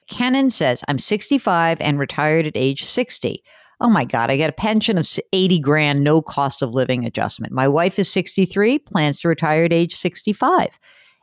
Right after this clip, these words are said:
Annual salary, a hundred eight thousand dollars. She's maxing out her Roth four oh one K. We have three adult kids. They're self-sufficient. We have a portfolio of, ooh, cue the hate mail, five point three million dollars."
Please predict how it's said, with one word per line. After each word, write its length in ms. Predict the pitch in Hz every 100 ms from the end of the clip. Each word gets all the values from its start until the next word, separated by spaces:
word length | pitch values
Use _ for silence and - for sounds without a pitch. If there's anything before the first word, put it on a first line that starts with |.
| -
Annual 340 | 139 151 165
salary, 500 | 165 - 151 170 214
a 60 | -
hundred 400 | - 170 180 208
eight 180 | 165 151 -
thousand 380 | 151 156 180 180
dollars. 340 | 131 123 139
She's 240 | - 143
maxing 480 | 127 127 139 - 170
out 140 | 143 -
her 140 | 131
Roth 360 | 113 123 120 -
four 240 | 131 123
oh 40 |
one 220 | 120 139 151
K. 320 | 196 226 170 _ _ _ _
We 160 | 185 233
have 100 | 226
three 300 | - 240 302
adult 320 | 269 240 214
kids. 280 | - 147 135
They're 140 | 147
self-sufficient. 800 | 135 165 147 - 147 123 117 - -
We 120 | 160
have 80 | 156
a 80 | 156
portfolio 800 | - 165 - 214 214 220 202
of, 440 | 156 156 202 254 - _ _ -
ooh, 280 | 311 427 427 - _ _ _ -
cue 400 | 262 277 285 269
the 100 | 247
hate 260 | 269 269
mail, 400 | 220 208 202 226 _ - - - _
five 320 | 214 202 208
point 260 | 208 196
three 160 | 175 180
million 420 | 170 233 220 240
dollars." 720 | 185 214 160 151 120 120 -